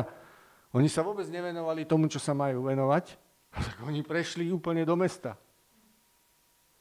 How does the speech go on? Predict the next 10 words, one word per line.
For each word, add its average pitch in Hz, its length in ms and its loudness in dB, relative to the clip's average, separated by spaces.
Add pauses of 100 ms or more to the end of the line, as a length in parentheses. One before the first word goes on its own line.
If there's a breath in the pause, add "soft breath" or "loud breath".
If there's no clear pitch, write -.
(160)
Čiže 156 240 4
to, 214 160 6
čo 233 160 6
malo 196 240 10
byť 180 400 4
nedobytné, 156 1040 6 (560 soft breath)
to 127 80 -2
zrazu 139 400 4
bolo 151 280 6
otvorené. 120 600 0